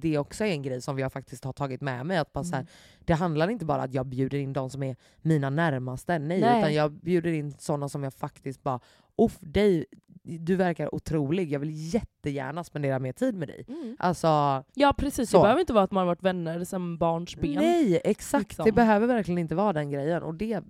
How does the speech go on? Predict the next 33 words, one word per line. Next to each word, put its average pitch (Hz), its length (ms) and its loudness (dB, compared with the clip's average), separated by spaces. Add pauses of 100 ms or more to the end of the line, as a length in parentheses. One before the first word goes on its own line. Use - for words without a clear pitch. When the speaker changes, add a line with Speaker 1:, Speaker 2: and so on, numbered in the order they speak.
Speaker 1:
tycker 156 220 -2
jag 143 140 0
bara 131 120 -6
är 123 420 -6
fett - 240 -4 (360)
nice. - 420 -2 (100)
Speaker 2:
Ja, 247 240 0
jag 269 120 2
tycker - 180 -6
man 247 140 -2
ska 220 100 -12
tänka 220 360 -6
så 185 160 0
oftare. - 520 -6
Speaker 1:
Eller 247 300 6
hur? - 260 2 (300)
Att 190 180 2
det 196 40 6
Speaker 2:
Ja. 202 40 4
Speaker 1:
behöver 202 180 6
liksom 220 220 0
inte 202 140 -2
vara 175 120 4
självklart, 175 760 0
eller 160 200 -2
så 165 120 -2
här, 143 140 0 (340)
det 208 100 -2
är 202 60 0
inte 175 220 -4
konstigt, 196 880 -2
eller, 165 180 0
och, 165 220 -4